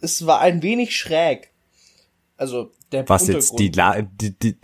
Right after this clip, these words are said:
Speaker 2: die Lage
Speaker 1: <laughs>
Speaker 2: oder wie das
Speaker 1: Die,
Speaker 2: Ganze
Speaker 1: die
Speaker 2: irgendwie
Speaker 1: Lage.
Speaker 2: auf
Speaker 1: Das Ganze war auch ein bisschen schräg, aber lustig. Aber die Lage war auch schräg und ich lag oben am Berg.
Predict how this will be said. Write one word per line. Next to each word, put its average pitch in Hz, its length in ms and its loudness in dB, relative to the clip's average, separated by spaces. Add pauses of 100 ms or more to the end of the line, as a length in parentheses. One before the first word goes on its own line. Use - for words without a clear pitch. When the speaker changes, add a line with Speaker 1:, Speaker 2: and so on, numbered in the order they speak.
(120)
Speaker 2:
die 95 280 -4 (140)
Lage 113 600 2
Speaker 1:
<laughs> - 20 -4
Speaker 2:
oder 120 380 2
wie 107 100 -4
das 101 200 0
Speaker 1:
Die, 175 60 0
Speaker 2:
Ganze 101 240 0
Speaker 1:
die 90 80 0
Speaker 2:
irgendwie 143 300 4
Speaker 1:
Lage. - 140 -2
Speaker 2:
auf 127 560 -10
Speaker 1:
Das 139 160 -4
Ganze 165 320 -2
war 131 140 2
auch 151 160 0
ein 143 100 -8
bisschen 135 280 -6
schräg, 127 360 0
aber 131 180 0
lustig. 143 360 -4
Aber 117 100 -12
die 135 80 -8
Lage 147 340 4
war 151 140 6
auch 135 140 0
schräg 120 420 -2
und 127 120 -12
ich - 160 -8
lag 131 260 0
oben 165 300 2
am 110 180 0
Berg. 104 340 -4